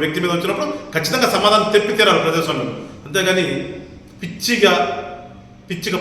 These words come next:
పరాకాష్ఠలాగా, ఇక్కడ ఇప్పుడు ఆంధ్రప్రదేశ్లో మేము అనుకుంటున్నాం ప్రతిదానికి కూడా గంజాయి బ్యాచ్, గంజాయి బ్యాచ్ అని. అట్లా గంజాయి తాగినలాగా ఉన్మాదంతో వెళ్ళి ఆఫీసులు తప్పగొట్టడం అనేది ఖండించవలసిందే.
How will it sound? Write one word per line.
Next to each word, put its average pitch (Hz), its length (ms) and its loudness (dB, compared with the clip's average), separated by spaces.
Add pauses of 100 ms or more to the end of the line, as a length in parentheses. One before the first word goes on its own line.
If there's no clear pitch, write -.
పరాకాష్ఠలాగా, 165 760 4 (640)
ఇక్కడ 151 140 -8
ఇప్పుడు 151 160 2
ఆంధ్రప్రదేశ్లో 170 480 2
మేము 151 80 2
అనుకుంటున్నాం 156 360 0
ప్రతిదానికి 151 440 0
కూడా - 100 -4 (320)
గంజాయి 165 280 4
బ్యాచ్, 147 200 2
గంజాయి 151 220 2
బ్యాచ్ - 180 -2
అని. - 80 -8 (240)
అట్లా 190 160 2 (160)
గంజాయి 196 380 4
తాగినలాగా 165 540 4 (680)
ఉన్మాదంతో 196 640 6
వెళ్ళి 160 220 4 (240)
ఆఫీసులు - 300 -2
తప్పగొట్టడం 131 560 -4
అనేది 151 180 -2 (520)
ఖండించవలసిందే. 156 640 0